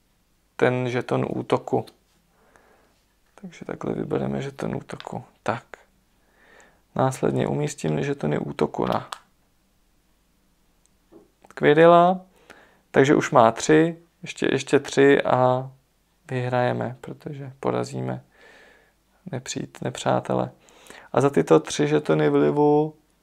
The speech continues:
si, já si koupím za dva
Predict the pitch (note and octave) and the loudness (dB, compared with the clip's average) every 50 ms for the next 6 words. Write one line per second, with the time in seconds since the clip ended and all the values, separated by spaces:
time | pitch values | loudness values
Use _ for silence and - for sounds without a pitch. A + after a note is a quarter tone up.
0 | _ _ _ _ _ _ _ _ _ _ _ _ _ _ _ _ _ _ _ _ | _ _ _ _ _ _ _ _ _ _ _ _ _ _ _ _ _ _ _ _
1 | _ - _ _ F4+ - - D#4+ D#4 - - - - - - - - C#3+ C#3+ C#3 | _ -20 _ _ -20 -20 -20 -20 -20 -20 -20 -20 -18 -16 -14 -8 -2 0 2 2
2 | C#3 C#3 C#3 C#3+ C#3 C#3 C#3+ C#3+ C#3+ C#3+ C#3 - _ _ _ _ _ _ _ _ | 2 2 0 0 0 0 -2 -2 -4 -6 -8 -14 _ _ _ _ _ _ _ _
3 | _ _ _ _ _ _ _ - - C#3 D3 - - F#3 - F#3 F#3 F#3 G3 F#3 | _ _ _ _ _ _ _ 6 8 8 8 8 4 4 6 6 6 6 4 2
4 | D3+ C3+ C3 C3+ C#3 C#3+ D3 D#3 D#3+ D#3+ D#3+ D#3+ - - | 2 4 6 6 6 6 8 10 10 12 10 10 8 4